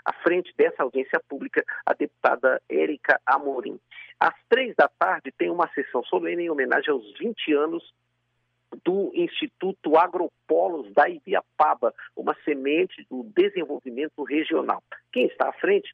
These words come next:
é o deputado Carlos Matos, do União Brasil. Essa audiência, essa sessão solene vai ser no plenário treze de maio. Carlos Matos conhece muito essa atividade, porque foi ele que implantou no tempo em que ele foi secretário da Agricultura Irrigada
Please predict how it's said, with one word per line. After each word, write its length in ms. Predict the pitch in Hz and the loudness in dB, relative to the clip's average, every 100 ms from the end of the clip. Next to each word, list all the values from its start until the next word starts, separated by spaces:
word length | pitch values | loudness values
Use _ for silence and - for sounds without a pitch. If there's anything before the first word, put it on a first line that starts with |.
| - _ | -20 _
é 60 | 147 | -4
o 20 | |
deputado 640 | 160 - - 151 - 147 - | -4 -2 0 0 -2 -8 0
Carlos 440 | 170 165 160 - | 0 2 -4 -6
Matos, 480 | 123 143 156 - 110 123 | 0 2 2 0 -10 -10
do 80 | |
União 320 | 123 117 139 139 | -6 -2 0 2
Brasil. 580 | 123 98 - 131 165 - - _ | 0 -2 -10 -8 -8 -10 -20 _
Essa 480 | - - 135 135 123 | -6 0 4 4 2
audiência, 420 | 120 117 139 117 - | 0 -2 -4 -4 -6
essa 360 | 123 - 120 117 | -10 -2 0 0
sessão 240 | 113 - 131 | -2 -8 -6
solene 320 | 123 113 113 | -4 -4 0
vai 200 | 131 151 - - | 0 0 -6 -4
ser 180 | 110 107 | -4 -4
no 160 | 120 | -6
plenário 440 | - 135 120 107 - | -2 -2 0 -2 -4
treze 240 | 104 104 92 | -4 -4 -6
de 80 | 156 | -2
maio. 260 | 147 165 - - - - | 2 2 -2 -16 -20 -2
Carlos 280 | 190 165 135 | -2 -2 0
Matos 240 | 165 - _ | 0 0 _
conhece 320 | 185 180 - | -8 -8 -8
muito 600 | 175 170 185 196 - 214 - - - - | -4 0 0 0 -6 -14 -12 -20 -2 2
essa 320 | 170 - 160 | 2 2 -2
atividade, 560 | - 135 120 104 131 - _ | 0 -6 -4 2 2 0 _
porque 180 | - 120 | -8 -6
foi 300 | - 370 156 | -2 0 0
ele 200 | 254 - | -2 -4
que 100 | - | -8
implantou 640 | 202 - 165 127 - 165 - _ - | -10 -2 -2 -2 0 -2 -2 _ -6
no 100 | 170 | -6
tempo 320 | - 151 151 | -2 -2 -2
em 60 | 147 | -6
que 120 | 143 | -8
ele 100 | - | -8
foi 240 | - 143 - | -4 -4 -2
secretário 560 | 143 127 117 - 127 117 | -6 -2 -2 0 -2 0
da 100 | 127 | -2
Agricultura 720 | 123 120 107 - 123 120 - | -2 -10 -16 -8 -2 0 -2
Irrigada 640 | 143 147 110 113 123 131 | -6 -6 -2 2 2 0